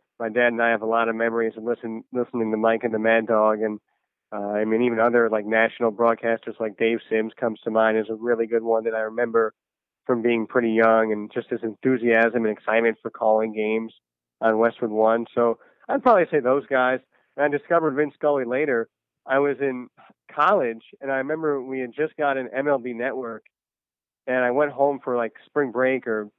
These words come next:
summer break or something, and, uh, flipping through channels one night, and I never heard him before because this is, again, pre-M L B at bat. I just got an M L B network, and I remember, uh,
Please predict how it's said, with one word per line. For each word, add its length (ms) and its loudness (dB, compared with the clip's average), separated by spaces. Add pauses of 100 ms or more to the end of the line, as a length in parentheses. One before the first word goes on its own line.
summer 240 0
break 260 -2
or 120 -8
something, 440 -2 (640)
and, 480 2
uh, 320 0
flipping 260 -4
through 200 -10
channels 380 0
one 200 -2
night, 320 -2 (440)
and 100 2
I 80 4
never 320 2
heard 200 2
him 120 0
before 280 -4
because 260 -8
this 180 -4
is, 120 -10
again, 320 2
pre-M 580 0
L 100 2
B 160 -4
at 120 -4
bat. 380 2 (460)
I 140 -2
just 380 0
got 240 2
an 220 -4 (420)
M 140 0
L 100 2
B 140 0
network, 560 0 (520)
and 220 2
I 60 2
remember, 600 0
uh, 420 -2